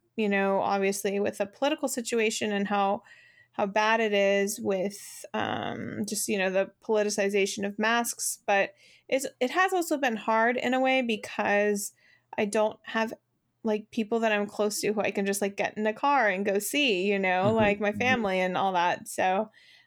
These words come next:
Speaker 1: um, this isn't my family, but, you know, it's close enough,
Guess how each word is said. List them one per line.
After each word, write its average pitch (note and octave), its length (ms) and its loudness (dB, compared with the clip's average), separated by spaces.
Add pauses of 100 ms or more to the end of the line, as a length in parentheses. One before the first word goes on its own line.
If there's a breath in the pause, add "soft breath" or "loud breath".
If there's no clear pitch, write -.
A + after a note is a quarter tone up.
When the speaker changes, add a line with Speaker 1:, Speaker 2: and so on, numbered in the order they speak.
(140)
Speaker 1:
um, G#3 640 0 (180)
this A3 240 2
isn't A3+ 280 0
my G3 160 0
family, E4 520 2
but, A#3 520 0
you A#3 120 0
know, F3+ 160 0 (120)
it's A3+ 180 0
close A#3 360 -2
enough, C4+ 360 0